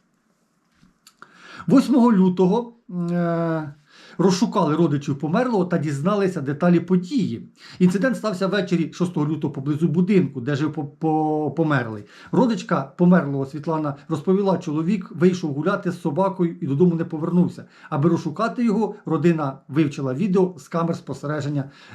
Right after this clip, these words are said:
е, сусіднього будинку. Отак знайшли вони його. А так би не знайшли. М. Дев'ятого лютого обрали запобіжні заходи двом з трьох працівників Центру комплектування та соціальної підтримки,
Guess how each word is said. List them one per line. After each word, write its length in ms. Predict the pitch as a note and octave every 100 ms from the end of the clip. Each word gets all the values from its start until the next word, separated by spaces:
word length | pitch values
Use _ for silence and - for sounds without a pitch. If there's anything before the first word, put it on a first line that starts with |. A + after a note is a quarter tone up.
| G#2+ C3+
е, 460 | C#3 C#3 C3 C3 -
сусіднього 420 | - C3+ C#3 B2
будинку. 640 | B2+ D#3 E3 G2+ - A2+
Отак 220 | A#2+ C3 B2
знайшли 400 | C#3 C#3 D3 A#2+
вони 200 | A2 A#2
його. 120 | B2
А 40 |
так 180 | C#3+ A3
би 80 | B3
не 100 | A#3
знайшли. 420 | A#3 G#3+ - G3
М. 920 | B2+ - D3+ C3+ C#3 C3 B2 A#2+ C3 - - - -
Дев'ятого 360 | A3+ - G#3+
лютого 340 | G#3+ F#3 C#3+ D#3
обрали 240 | D#3 D#3+
запобіжні 460 | C#3 D3+ C#3+ C3+ C3+
заходи 380 | D3+ D3 C#3 B2+
двом 300 | C3+ F3+ -
з 80 |
трьох 240 | - D#3+ C#3+
працівників 520 | C3+ - C#3+ C3+ D3
Центру 360 | - D#3 B2 A#2+
комплектування 680 | B2 C3 C3 C3+ D3+ D#3+
та 120 | C#3+ B2
соціальної 320 | - C3 B2
підтримки, 600 | B2+ - F3 F#3 C4+